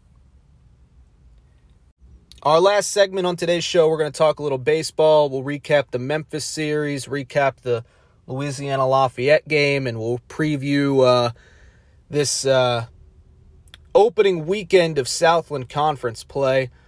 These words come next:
But before we do that, gotta let you know that our final segment of the day is brought to you by Wise Guys Daiquiris. Wise Guys Daiquiris, the best daiquiri in all of Hammond, all of Amite. I don't care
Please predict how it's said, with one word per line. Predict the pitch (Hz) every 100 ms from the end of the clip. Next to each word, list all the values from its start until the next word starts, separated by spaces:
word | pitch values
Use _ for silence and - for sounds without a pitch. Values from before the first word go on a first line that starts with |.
| _ _ -
But | 127
before | 131 - 185 233
we | 247
do | 208 240
that, | 175 139 131 143
gotta | 139 170
let | 202 202 -
you | 226
know | 156 - _ _ _ _ _ _ _ _ _ _ _ _ _ _ _ _ _ -
that | 117
our | 107 110 117 -
final | 131 120
segment | 117 127 120 110
of | 107
the |
day | 120 156 175 170 _ _ _ _ _ _ _ _ _ _ _ -
is | 131
brought | 127 110
to | -
you | 117
by | 104 101 98 -
Wise | 110 113 123 127
Guys | 120 117 120 117 117 - _ _ _ _ _ _ _ -
Daiquiris. | 131 117 - 139 - - _ _ _ _ _ _ -
Wise | 127 131
Guys | 143 127
Daiquiris, | 139 135 143 139 123
the | 139
best | 165 202 -
daiquiri | 208 202 196 190 180
in |
all | 214 277
of | 254
Hammond, | 233 254 254 247 -
all | 202 277
of | 302
Amite. | 262 254 226 233 165
I | 196
don't | 247 -
care | 240 254 254 254